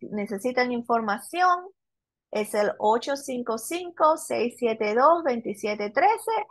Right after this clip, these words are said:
Y si te, necesitan mandarle un correo electrónico, es brokers,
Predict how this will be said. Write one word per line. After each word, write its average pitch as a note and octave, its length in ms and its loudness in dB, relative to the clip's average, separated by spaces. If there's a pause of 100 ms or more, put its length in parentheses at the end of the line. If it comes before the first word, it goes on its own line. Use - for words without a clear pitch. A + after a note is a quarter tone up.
(320)
Y A#3+ 120 0
si A#3 180 -4
te, G#3+ 380 0
necesitan A#3 760 0
mandarle A3+ 720 2 (280)
un A#3+ 160 -2
correo A#3+ 320 2
electrónico, E4+ 880 2
es G#3 300 -4
brokers, A#3 920 2